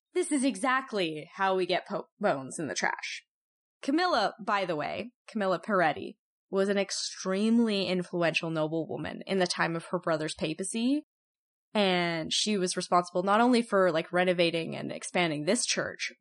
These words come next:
but she would be a part of huge other builds across Rome, including starting the Sistine plan for the chapel.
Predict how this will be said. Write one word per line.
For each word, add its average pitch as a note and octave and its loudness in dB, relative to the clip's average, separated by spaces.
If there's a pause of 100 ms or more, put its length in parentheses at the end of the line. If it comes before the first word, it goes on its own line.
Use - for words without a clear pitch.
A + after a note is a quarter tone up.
(180)
but D3+ 4
she - 0
would E3+ -2 (400)
be F3+ 2
a E3+ 0
part E3+ -4
of D#3+ -6
huge G3+ -4
other E3+ 2
builds A3+ 0
across A3+ 0
Rome, A3 2 (380)
including A#3+ 0
starting A3 -4
the G#3+ -4
Sistine B3 -2
plan A3+ -4
for G3+ -12
the F#3+ -10
chapel. - -8